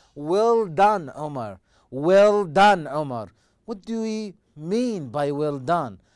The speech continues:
Well done, when you, when you do the work very well, your friend or your, uh, classmate will say, "Well done, well done."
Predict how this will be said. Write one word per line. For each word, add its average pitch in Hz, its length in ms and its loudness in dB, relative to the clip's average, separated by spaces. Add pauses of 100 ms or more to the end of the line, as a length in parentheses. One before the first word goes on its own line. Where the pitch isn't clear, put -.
(140)
Well 156 200 -6
done, 208 400 -2 (160)
when 160 200 -4
you, 175 520 -4
when 160 220 -6
you 170 200 -4
do 202 280 -2
the 185 140 2
work 170 520 2
very 175 320 0
well, 151 500 -2 (800)
your 180 380 2
friend 208 600 -2
or 160 200 2
your, 165 320 0
uh, 156 420 0
classmate 202 720 -4
will 165 160 -6
say, 185 380 -4 (260)
"Well 233 460 2
done, 180 640 -4 (360)
well 214 580 2
done." 160 600 -2